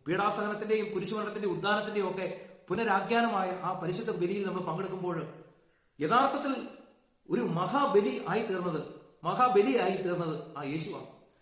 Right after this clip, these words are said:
പ്രിയപ്പെട്ടവരെ, ഇവിടെ ഏശയ്യാ പ്രവാചകന്റെ പുസ്തകത്തില് ഇങ്ങനെ പറയുകയാണ്,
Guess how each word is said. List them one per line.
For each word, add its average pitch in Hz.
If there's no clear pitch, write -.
പ്രിയപ്പെട്ടവരെ, 247
ഇവിടെ 240
ഏശയ്യാ 220
പ്രവാചകന്റെ 233
പുസ്തകത്തില് 226
ഇങ്ങനെ 240
പറയുകയാണ്, 220